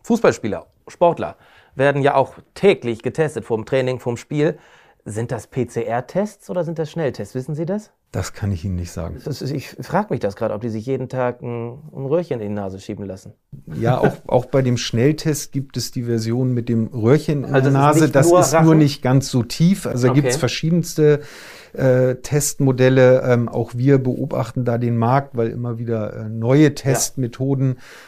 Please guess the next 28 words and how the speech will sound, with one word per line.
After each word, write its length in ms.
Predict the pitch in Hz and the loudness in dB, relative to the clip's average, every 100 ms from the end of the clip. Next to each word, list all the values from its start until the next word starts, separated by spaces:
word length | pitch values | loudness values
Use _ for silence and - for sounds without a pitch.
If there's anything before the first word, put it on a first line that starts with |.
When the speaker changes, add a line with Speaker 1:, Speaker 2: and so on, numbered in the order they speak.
| - | -14
Speaker 2:
ähm, 300 | - 117 113 | -4 -2 -2
auf 160 | 120 113 | -4 -4
den 200 | - 117 | -2 0
Markt 340 | 110 113 - - | 2 0 -2 -4
kommen. 460 | - 143 151 143 - - - - | 2 4 4 2 -6 -20 -20 -6
Ähm, 300 | 123 120 110 | 0 2 0
für 180 | - 135 | -2 -2
uns 300 | 139 139 139 | 0 0 -2
ist 160 | 131 | -2
neben 380 | 131 127 131 123 | 2 4 4 4
der 380 | 120 113 107 104 _ _ _ _ _ _ _ - | 4 4 4 -2 _ _ _ _ _ _ _ -10
möglichst 640 | 117 123 135 135 - - | -2 0 0 -2 -6 -4
geringen 440 | 123 104 156 160 151 | -2 4 6 6 4
Unannehmlichkeit 1040 | 151 151 139 139 135 123 - - 123 117 | 2 2 4 4 2 0 -6 -6 -6 -8
für 160 | - 123 | -10 -6
die 120 | 117 | -2
Mitarbeiter, 760 | 123 147 131 131 127 127 101 | -2 -2 -2 -2 -2 -4 -6
aber 280 | - 131 117 | -10 -6 -2
natürlich 540 | 113 107 131 120 120 | -2 -4 -4 -4 -6
auch, 300 | - 120 117 127 | -2 -2 -2 -6
äh, 160 | 117 | -6
die 140 | 110 113 | -6 -6
Validität 880 | 110 110 113 120 120 123 123 - 110 | -4 -4 -4 -8 -6 -8 -8 -10 -10
der 160 | 104 | -10
Teste, 880 | - 120 - - 113 110 113 110 104 - | -6 -6 -4 -4 -4 -4 -6 -8 -8 -12
äh, 340 | _ _ - | _ _ -10
ein 80 | 113 | -6
Entscheidungskriterium. 1300 | 113 - 127 135 135 - 127 113 127 113 117 113 110 | -6 0 2 4 2 -2 -8 -6 -4 -2 0 0 -4